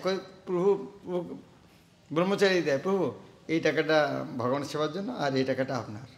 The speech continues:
তার মানে ও কৃষ্ণ থেকে আলাদা করতে যাচ্ছে, এটা হচ্ছে কৃষ্ণের, এটা কৃষ্ণের নয়।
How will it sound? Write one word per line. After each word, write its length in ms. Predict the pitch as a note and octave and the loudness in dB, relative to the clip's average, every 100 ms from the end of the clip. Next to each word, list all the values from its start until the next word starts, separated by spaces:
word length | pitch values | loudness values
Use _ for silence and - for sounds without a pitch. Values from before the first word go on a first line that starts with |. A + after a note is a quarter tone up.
| - - - - E3 | -20 -20 -20 -4 4
তার 180 | F3 | 6
মানে 380 | F#3+ G3 G#3+ C4 - - - - - | 6 4 4 2 0 -12 -20 -12 -4
ও 100 | F3+ | -2
কৃষ্ণ 320 | F#3 F3 F3+ | 0 -2 2
থেকে 160 | F#3+ F#3 | 4 6
আলাদা 280 | D3+ D3 | 6 4
করতে 220 | C#3+ C3 B2 | 0 -4 -6
যাচ্ছে, 300 | A#2 - - | -8 -8 -4
এটা 180 | D3+ F3 | 6 6
হচ্ছে 140 | F3+ | 6
কৃষ্ণের, 480 | - F3+ G3 A3 G#3+ | 2 -2 -2 0 2
এটা 180 | D#3 F3+ | 4 2
কৃষ্ণের 340 | D3 C#3 C#3 | 0 -2 2
নয়। 280 | B2 A#2 | 2 2